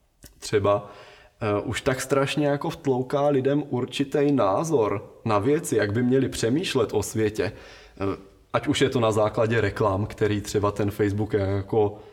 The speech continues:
do člověka tlačí nějakým způsobem, nebo mu je ukazuje, nutí, zobrazuje, jenom to, že si člověk otevře jeden e-shop a už mu najednou v reklamách na Facebooku vyběhne spousta dalšího,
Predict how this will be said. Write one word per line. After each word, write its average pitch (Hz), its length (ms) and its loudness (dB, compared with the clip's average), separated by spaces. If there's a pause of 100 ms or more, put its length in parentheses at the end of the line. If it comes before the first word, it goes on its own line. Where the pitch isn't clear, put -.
(280)
do 107 120 2
člověka 104 500 2
tlačí 104 440 -2
nějakým 104 360 0
způsobem, 104 400 -2
nebo 101 160 0
mu 101 100 0
je 104 60 0
ukazuje, 104 500 0
nutí, 104 300 -2
zobrazuje, 107 580 2
jenom 104 200 0
to, 104 120 -4
že 101 100 -2
si 101 120 -6
člověk 101 300 -2
otevře 98 420 -2
jeden 104 260 0
e-shop 101 380 0
a - 20 2
už 107 160 0
mu 107 100 0
najednou 101 420 0
v 98 40 0
reklamách 107 480 -2
na 104 80 -2
Facebooku 101 480 -4
vyběhne 104 420 0
spousta 104 400 -2
dalšího, 107 580 -2